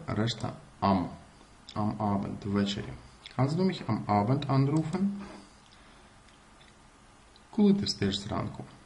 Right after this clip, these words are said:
Wann stehst du am Morgen auf? Маємо ще одне дієслово.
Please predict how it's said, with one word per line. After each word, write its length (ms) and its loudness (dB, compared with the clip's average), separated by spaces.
Wann 420 4
stehst 600 4
du 120 2
am 180 2
Morgen 440 4
auf? 220 -2
Маємо 260 4
ще 180 2
одне 260 6
дієслово. 640 2